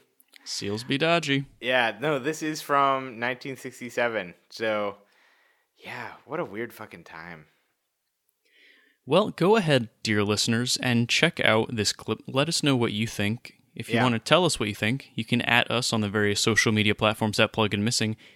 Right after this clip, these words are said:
Speaker 1: Email us at the Minute Podcast. Fuck, I meant, fuck, I fucked it up, John.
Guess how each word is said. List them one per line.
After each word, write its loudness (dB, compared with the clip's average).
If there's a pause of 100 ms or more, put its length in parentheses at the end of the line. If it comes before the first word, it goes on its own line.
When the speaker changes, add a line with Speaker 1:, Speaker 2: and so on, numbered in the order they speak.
(120)
Speaker 1:
Email 4
us 0
at 0
the 0
Minute 2
Podcast. -2 (340)
Fuck, -4
I 0
meant, 2 (400)
fuck, -6 (160)
I -10
fucked -2
it 0
up, -6
John. -14